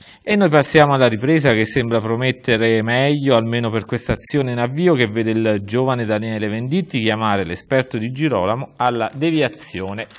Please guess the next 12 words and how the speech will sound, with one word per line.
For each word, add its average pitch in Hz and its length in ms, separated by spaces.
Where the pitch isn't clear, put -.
in 131 160
angolo. 101 640
Continua 165 520
a 127 100
piovere 131 480
però 113 380
e 151 180
il 120 340
ritmo 113 500
scema 120 440
di 117 140
nuovo. 113 560